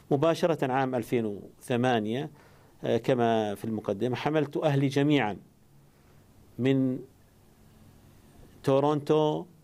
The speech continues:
العاصمة الاقتصادية إلى كن-، كندا إلى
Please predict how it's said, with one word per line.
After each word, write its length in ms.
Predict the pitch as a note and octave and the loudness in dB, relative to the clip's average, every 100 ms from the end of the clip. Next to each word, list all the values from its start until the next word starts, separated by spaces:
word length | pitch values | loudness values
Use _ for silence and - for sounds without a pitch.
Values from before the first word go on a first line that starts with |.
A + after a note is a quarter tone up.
| _ - - - - - | _ -20 -20 -20 -10 -4
العاصمة 580 | G#2 C3 C#3+ C#3 A2+ G2+ | 0 2 2 0 -4 -4
الاقتصادية 840 | - C3 - A#2 A#2 A2+ A#2+ G#2 | -6 -8 -6 -2 0 0 0 -2
إلى 280 | - B2+ B2+ | -2 0 0
كن-، 480 | D3+ D3 B2 B2 A#2 | 0 -2 -4 -8 -4
كندا 400 | D3 D3 D#3 G#3+ - - - - - | 0 2 2 0 -4 -14 -20 -6 2
إلى 400 | D#3+ D#3+ D#3+ | 4 6 4